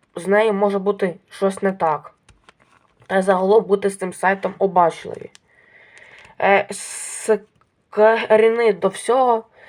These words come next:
скріни переписки моєї з продавцем, який мене заблочив. Я написав йому вчора на мо-, момент викладу цього ролика. А сьогодні вранці вже по-, побачив, що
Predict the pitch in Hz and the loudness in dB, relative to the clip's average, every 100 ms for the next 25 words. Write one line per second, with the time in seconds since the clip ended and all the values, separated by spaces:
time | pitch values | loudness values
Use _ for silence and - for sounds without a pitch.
0 | - - - - 208 220 220 220 202 202 | -20 -20 -12 -8 -4 2 2 2 0 -2
1 | 185 190 240 247 - 233 226 _ 208 208 | -4 -2 -4 -6 -6 -6 -6 _ -4 2
2 | 208 202 196 - 196 202 196 190 - 190 | 4 4 0 -8 -4 -2 -2 -4 -4 -6
3 | 185 _ - 190 202 196 190 185 190 - | -6 _ -12 -4 0 2 2 0 -4 -16
4 | - - 190 175 185 185 185 160 180 185 | -20 -2 -2 0 0 0 -2 -6 -4 -4
5 | 190 190 180 180 180 - - 185 180 170 | -6 -4 -4 -4 -6 -8 -4 -2 -2 -4
6 | - - - 165 185 185 180 180 185 185 | -8 -20 -8 -6 -2 -2 -2 -4 -2 -2
7 | 180 180 _ _ - 190 190 175 170 - | -6 -10 _ _ -6 -4 -4 -6 -6 -6
8 | 175 170 170 170 160 151 - _ - - | -4 -2 -2 -2 -6 -12 -14 _ -20 -20
9 | - - 202 190 196 196 185 190 190 190 | -16 -12 -2 2 2 2 2 0 0 -4
10 | 190 202 185 - 180 190 196 - 190 180 | -4 -4 -4 -4 -2 -2 -6 -8 -6 -6